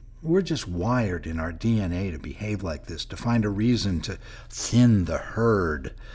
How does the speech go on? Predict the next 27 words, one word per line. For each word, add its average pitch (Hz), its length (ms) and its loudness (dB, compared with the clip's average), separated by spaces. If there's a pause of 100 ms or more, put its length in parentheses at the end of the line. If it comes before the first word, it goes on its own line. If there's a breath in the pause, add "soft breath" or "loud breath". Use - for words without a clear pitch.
(280 loud breath)
so 98 300 -2
that 90 260 -4
the 92 100 -6
fittest - 760 -2 (100)
can 82 200 -2
survive. 78 720 -6
But 131 120 -6
is 156 160 -4
this 202 240 -2
really 82 420 -4
human? 127 640 -2 (640 soft breath)
Is 117 140 0
this 220 200 4
what 135 180 2
we 107 140 0
aspire 127 640 -4
to, 135 300 -4
descending 127 680 0 (460 loud breath)
into 120 240 0
our 104 100 0
most 98 380 -4
bestial 107 640 -2
instincts? 110 760 -4 (960 loud breath)
And 160 220 6 (180 loud breath)
those 220 300 8
of 165 100 2
us - 320 2